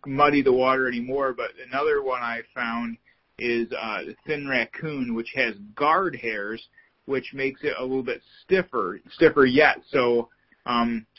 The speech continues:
sometimes there's this, you know, I guess, paradox between stuff that looks great and moves well in the water and the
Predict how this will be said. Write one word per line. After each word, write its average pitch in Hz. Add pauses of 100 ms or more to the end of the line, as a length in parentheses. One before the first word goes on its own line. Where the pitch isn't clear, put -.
sometimes 143
there's 127
this, 127 (420)
you 127
know, 113 (920)
I 123
guess, 120 (140)
paradox 131
between 127
stuff 139
that 113
looks 135
great 131
and 120
moves 123 (340)
well 135
in 127
the 120
water 120 (140)
and 113 (380)
the 117